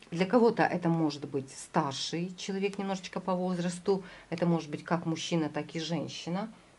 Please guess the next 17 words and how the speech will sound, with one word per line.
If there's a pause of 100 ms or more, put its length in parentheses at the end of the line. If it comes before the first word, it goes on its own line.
(400)
Для
кого-то
это
может
быть
даже
ваш
духовный
наставник
или
проводник,
для
кого-то
психолог,
для
кого-то
врач,